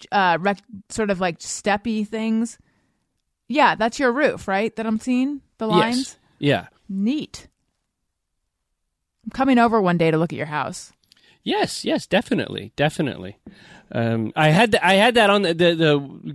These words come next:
Speaker 2: gal said, "Are you," in one of the questions, we're not doing questions right now, maybe later, but one of the questions was, "Are, uh, Elliot and Declan, our kids, ever going to meet?" 'Cause they're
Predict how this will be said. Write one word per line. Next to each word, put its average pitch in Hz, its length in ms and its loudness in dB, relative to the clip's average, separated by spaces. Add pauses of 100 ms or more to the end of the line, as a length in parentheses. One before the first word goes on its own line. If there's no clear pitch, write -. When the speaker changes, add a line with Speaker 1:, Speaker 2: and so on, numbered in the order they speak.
Speaker 2:
gal 165 280 4
said, 147 260 0
"Are 139 140 4
you," 139 360 2
in 143 160 2
one 160 100 4
of 160 60 4
the 151 80 2
questions, 123 680 0
we're 139 100 -2
not 185 100 4
doing 190 180 4
questions 156 420 0
right 120 140 2
now, 110 100 -4
maybe 143 240 2
later, 139 280 2
but 123 160 -4
one 147 120 0
of 147 40 4
the 139 100 2
questions 135 360 -2
was, 120 380 2 (1800)
"Are, 147 280 4
uh, - 680 -6
Elliot 175 420 4
and 135 200 0
Declan, 120 720 0
our 117 160 -2
kids, 131 520 0 (380)
ever 156 240 4
going 139 300 2
to 127 60 2
meet?" 156 380 2
'Cause 127 180 -4
they're 131 220 -2